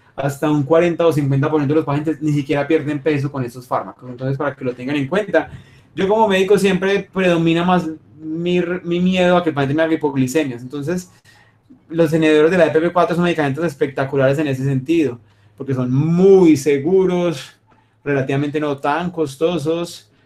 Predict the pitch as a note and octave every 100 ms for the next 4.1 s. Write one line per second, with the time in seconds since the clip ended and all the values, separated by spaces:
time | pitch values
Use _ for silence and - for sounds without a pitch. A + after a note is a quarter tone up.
0 | _ _ D#3+ D#3+ E3+ E3 E3+ D#3+ D3+ C3+
1 | C3 B2+ E3+ F3 E3 F#3+ E3 F#3 F#3 F3
2 | E3 F3 D#3+ E3 C#3 C3+ C#3 D3+ B2+ -
3 | B2+ A#2 A#2 E3+ D#3+ C3 B2 C3+ C3 D#3
4 | -